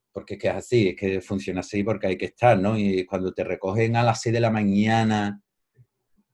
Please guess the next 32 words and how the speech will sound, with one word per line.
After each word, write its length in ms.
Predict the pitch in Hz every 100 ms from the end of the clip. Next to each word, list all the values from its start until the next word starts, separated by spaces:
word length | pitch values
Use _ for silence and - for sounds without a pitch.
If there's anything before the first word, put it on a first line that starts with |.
| _ -
para 640 | - 104 101 104 101 98 98
grabar 640 | 98 95 98 104 98 101 - _ _ _
y 120 | 104
a 60 | 107
lo 100 | 101
mejor 400 | 98 95 104 101
se 380 | - 104 104 101
retrasa 560 | 104 101 104 107 -
la 140 | 101 98
otra 180 | 101 101
secuencia 880 | - 101 117 120 113 104 104 104
o 240 | 101 101 101
al 100 | 101
final 380 | - 98 104 104
hay 140 | 101
un 180 | 98 -
cambio 840 | 104 113 113 104 104 104 101 - _ _ - _ _
y 180 | - 107
no, 540 | 104 104 104 104 101 98
y 120 | 92
no 160 | 98 95
curras, 480 | 104 110 127 - -
y, 100 | 98
pero 260 | - 101 101
te 100 | 104
mantienen 500 | 101 101 104 117 113
hasta 160 | 110 107
el 80 |
final 420 | - 110 117 123 113
ahí 220 | 110 113
en 100 | 107
el, 520 | 107 104 104 104 101